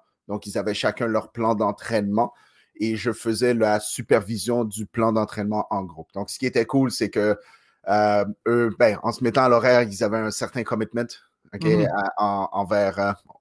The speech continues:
Speaker 1: envers eux surtout.
Speaker 2: Ben
Speaker 1: Ok,
Speaker 2: oui.
Speaker 1: pas envers moi, mais envers eux. Euh, moi, je pouvais les voir. Donc, s'il y a des choses, s'ils ont des questions, des choses à corriger, je peux le voir.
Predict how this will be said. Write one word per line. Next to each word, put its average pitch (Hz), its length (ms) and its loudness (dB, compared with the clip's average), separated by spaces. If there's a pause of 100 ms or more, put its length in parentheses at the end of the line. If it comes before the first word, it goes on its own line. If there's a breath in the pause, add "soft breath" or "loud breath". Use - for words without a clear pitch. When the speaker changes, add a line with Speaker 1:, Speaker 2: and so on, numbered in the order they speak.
(100)
Speaker 1:
envers 143 340 4
eux 139 140 6
surtout. 107 420 -8 (140)
Speaker 2:
Ben 123 140 -2
Speaker 1:
Ok, 143 60 6
Speaker 2:
oui. - 100 4 (180)
Speaker 1:
pas 151 60 4
envers 127 220 4
moi, 147 140 4
mais 139 60 4
envers 156 320 4
eux. 131 160 0 (560 soft breath)
Euh, 107 200 2
moi, 110 420 0
je 135 120 -4
pouvais 123 280 0
les 123 120 -2
voir. 110 280 0
Donc, 110 180 -4
s'il - 200 -8
y 113 80 0
a 107 60 0
des 104 120 -4
choses, 110 360 -4
s'ils 104 280 -6
ont 107 60 -4
des 104 100 -8
questions, 113 280 -6
des 107 80 -2
choses 113 200 -8
à 107 80 0
corriger, 104 380 -6
je - 80 -16
peux 104 100 -4
le 101 60 -4
voir. 107 380 2